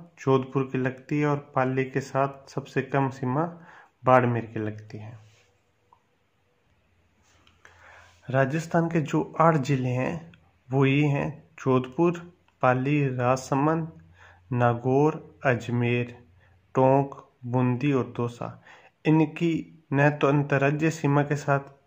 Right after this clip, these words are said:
किसी को टच करते हैं, न अंतर्राष्ट्रीय सीमा को टच करते हैं। तो इनकी सीमा आठ जिले हैं, किसी के साथ ये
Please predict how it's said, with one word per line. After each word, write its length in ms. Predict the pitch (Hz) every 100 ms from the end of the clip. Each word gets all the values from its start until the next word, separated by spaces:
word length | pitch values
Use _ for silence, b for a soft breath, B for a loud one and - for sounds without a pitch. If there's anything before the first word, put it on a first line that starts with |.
| -
किसी 200 | 143 139
को 60 |
टच 260 | 143 143 -
करते 380 | - 123 - 135
हैं, 80 |
न 160 | 131 131 156 180 170 -
अंतर्राष्ट्रीय 720 | 147 135 131 131 135 - 135
सीमा 320 | 123 123 120 117
को 200 | 117 117
टच 360 | 120 - 110
करते 440 | - - - - 147
हैं। 140 | - B B B B B _
तो 80 | 135
इनकी 360 | 139 147 143
सीमा 340 | 151 - 131 147 160 -
आठ 180 | 139 127
जिले 280 | 123 123 139
हैं, 240 | 147 143
किसी 280 | 139 - 147
के 100 | 139
साथ 320 | 139 123 123
ये 360 | 127 131 156